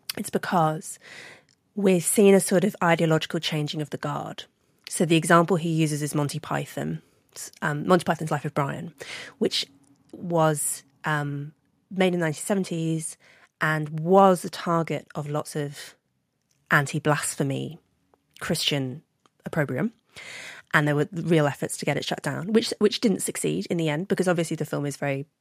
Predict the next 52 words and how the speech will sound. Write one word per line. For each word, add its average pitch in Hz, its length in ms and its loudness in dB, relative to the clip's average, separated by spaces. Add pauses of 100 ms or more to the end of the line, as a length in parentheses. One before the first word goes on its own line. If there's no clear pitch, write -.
(300)
blasphemous - 560 -4
in - 60 -8
a 135 40 -6
whole 135 100 -10
bunch - 200 -12
of - 80 -10
ways - 220 -12
and 147 80 -10
really 131 140 -8
makes - 200 -10
fun 135 140 -8
of 151 80 -14
Christianity, - 580 -14
right? - 220 -10 (1300)
But 202 100 6
it 180 80 4
got 175 140 8
away 151 240 6
with 151 100 -2
it - 140 -8
because 156 180 -2
it - 60 -4
was 180 100 2
at - 140 6
that 185 140 0
point 180 200 0
in 160 60 -4
the 160 80 -2
seventies 151 480 -2
where 147 100 -2
actually 151 280 -2
that 156 180 4
old 156 260 2
guard 151 440 0
were 147 80 -4
no 151 200 -2
longer 147 300 -4
really 139 320 -6
powerful 143 500 -8
enough 135 560 -14 (440)
to 156 140 -10 (100)
shut - 260 -4
down 135 180 -10
a 139 40 -18
film, - 280 -14 (300)
right? 143 220 -8 (1080)
But 190 220 2
it 190 100 6
also 233 220 6
couldn't 214 260 -4
be 180 120 -4
made 165 460 -2